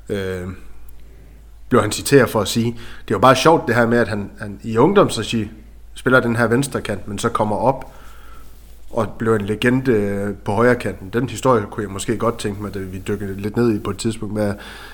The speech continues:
skulle næsten til at sige, hvad der gik galt der. Men, øh, han, øh, <laughs> han er at finde på, på, på den her højre kant, på det her hold her. Ja, så Butraguinho. Nu, øh, nu har jeg desværre ikke, øh, Real Madrid dot com om, så, øh, overblik,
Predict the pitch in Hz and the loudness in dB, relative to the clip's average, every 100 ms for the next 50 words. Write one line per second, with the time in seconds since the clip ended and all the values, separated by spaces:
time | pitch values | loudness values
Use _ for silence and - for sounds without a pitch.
0 | - - 117 127 - - 120 113 110 113 | -14 -6 0 0 0 0 0 2 2 0
1 | 107 107 113 113 113 120 107 - - 110 | 0 -4 -2 -2 0 -2 -2 -8 -12 -10
2 | 98 95 95 95 - - - - - - | -8 -6 -8 -10 -12 -16 -18 -20 -20 -4
3 | 123 123 120 113 120 135 139 135 - - | 0 2 4 2 2 4 6 4 2 -2
4 | 131 131 113 104 104 - - - - 117 | -2 0 0 0 -4 -12 -14 -16 -4 0
5 | 110 101 101 104 - - - - - - | 2 2 -2 -6 -12 -16 -20 -20 -20 -6
6 | 120 117 117 107 117 113 104 104 110 117 | -2 2 2 2 2 0 -4 -2 2 2
7 | 113 117 131 160 151 139 - - 147 143 | 4 2 2 2 2 0 -12 0 2 4
8 | 143 139 190 190 90 - - - - - | 2 4 4 4 2 -6 -18 -20 -20 -20
9 | - - - 123 127 123 110 113 123 120 | -20 -18 -4 0 4 6 6 4 2 2
10 | 110 139 127 131 127 113 110 113 107 123 | 2 2 4 4 4 2 2 0 0 0
11 | 117 - 127 123 113 110 107 104 92 98 | 0 0 2 2 0 -2 -4 -4 -8 -14
12 | - - - - - 120 127 110 104 | -16 -20 -20 -18 -6 2 4 4 -4